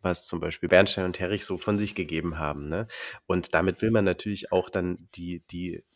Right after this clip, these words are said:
sag ich mal, die Solvenz wieder schmackhaft machen. Und dafür brauchst du jemanden, auf den du dich verlassen kannst. Und da hast du eigentlich gar keine Zeit für Experimente. Und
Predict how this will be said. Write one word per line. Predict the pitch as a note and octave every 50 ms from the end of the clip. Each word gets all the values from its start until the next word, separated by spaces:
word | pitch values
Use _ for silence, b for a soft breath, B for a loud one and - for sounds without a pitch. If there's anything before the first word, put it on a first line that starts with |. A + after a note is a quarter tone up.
| _ _ _ _
sag | - - F#2+ F#2
ich | F2 - -
mal, | F2+ F2 F2 F2 E2+
die | D#2+ - F#2
Solvenz | F2 G2+ F#2+ F#2 F2+ F#2+ G2 A#2+ B2+ - -
wieder | A2 F#2+ F#2 F2+
schmackhaft | - - - F2+ G2 - - F#2+ F2 - -
machen. | - D2 C#2+ - - D2+ C#2+
Und | - E2 D#2+ -
dafür | - D#2 A#2+ C3 - - D2 B2
brauchst | A2+ - E2 E2+ G#2 A2 - - -
du |
jemanden, | A2+ G2 G2+ G#2+ A2 A2 A2 A2+ F#2+
auf | - F2 -
den | - G#2+ G2+ G2+
du | G#2+
dich | F#2 G#2 -
verlassen | - - G2 G2 G2 F2 - - D#2 -
kannst. | - - D#2+ D#2 - -
Und | - D2+ D#2
da | D#2 D#2+
hast | G2+ G2+ - -
du | -
eigentlich | - D#2+ E2+ F#2+ A2+ -
gar | - F2 F2+
keine | - - A#2 C3+ C3
Zeit | - - - - F2+ -
für | - -
Experimente. | - - - - - - G#2+ A2+ G#2+ A2 A#2+ C3 C#3 - - D#2 D2+ B B B B B B B B B B -
Und | - F#2 F2+ F2+ F2+ - B